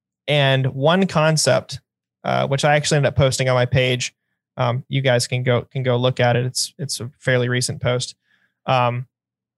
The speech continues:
was a version of his logo that was based on, if you've ever been to Denver or you're familiar with the area, then you're familiar with the Flatirons just outside of Boulder, which is not far from Longmont, where, where Tristan's from.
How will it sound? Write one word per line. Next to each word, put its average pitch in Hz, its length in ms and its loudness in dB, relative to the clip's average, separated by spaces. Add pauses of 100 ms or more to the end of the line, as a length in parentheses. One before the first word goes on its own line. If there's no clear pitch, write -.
(100)
was 143 140 2
a 147 60 4
version 147 280 4
of 139 60 4
his 131 160 2
logo 131 580 4
that 127 140 2
was 123 120 -2
based 127 300 0
on, 123 400 -2 (100)
if - 140 -6
you've 131 100 -2
ever 131 140 2
been 127 220 0
to 123 380 -2
Denver 127 520 2
or 123 60 2
you're 123 100 -4
familiar 127 320 -2
with 127 140 -2
the 123 100 -2
area, 127 320 2
then 127 100 2
you're 123 120 -2
familiar 123 260 0
with 127 80 -2
the 127 80 -12
Flatirons 120 640 -2
just 131 180 -2
outside - 240 0
of 123 80 -4
Boulder, 113 260 2
which 120 160 -2
is 135 120 -2
not 110 180 -2
far 117 180 2
from 117 260 -6 (300)
Longmont, 123 420 2
where, 117 180 2
where 127 160 0
Tristan's 123 380 -2
from. 123 260 0